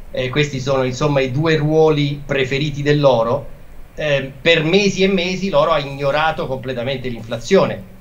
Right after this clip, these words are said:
ed era correlato inversamente con il dollaro americano ed inversamente, eh, con i rendimenti obbligazionari. Si è decorrelato da questi due,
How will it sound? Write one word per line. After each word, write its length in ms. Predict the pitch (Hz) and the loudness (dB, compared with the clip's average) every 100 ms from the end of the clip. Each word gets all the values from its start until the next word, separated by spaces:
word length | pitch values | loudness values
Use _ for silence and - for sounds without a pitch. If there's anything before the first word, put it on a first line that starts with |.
| - | -4
ed 180 | 151 151 | 0 4
era 240 | 185 156 | 4 4
correlato 540 | 151 143 151 139 123 | 0 -4 -2 -2 -2
inversamente 800 | 120 143 143 - 143 165 127 117 | -6 -4 -4 -2 0 0 -4 -6
con 140 | 113 117 | -8 -6
il 80 | |
dollaro 320 | 123 147 139 147 | -2 0 0 -2
americano 640 | 180 214 135 107 127 147 - - - | -4 -2 -2 -4 -4 -8 -10 -20 -6
ed 180 | 143 147 | -4 -2
inversamente, 1040 | 143 143 143 170 147 120 123 135 139 139 - - - - | -2 -2 -2 -2 -2 -4 -4 -2 -4 -4 -16 -20 -18 -8
eh, 200 | 135 123 | -6 0
con 380 | 135 135 139 139 139 | 2 2 2 0 0
i 240 | 131 127 | -4 -4
rendimenti 500 | 139 131 131 131 127 | -4 -2 0 -2 -2
obbligazionari. 760 | 120 127 123 120 139 143 110 104 - - - | -4 0 0 2 2 2 2 -4 -16 -20 -20
Si 220 | - 208 | -2 0
è 80 | 233 | 2
decorrelato 720 | 185 175 160 147 113 107 110 | 2 0 -2 -2 -4 -6 -8
da 100 | 113 | -8
questi 320 | 120 - 120 | -8 -12 -10
due, 480 | 120 113 110 101 | -8 -4 -2 -4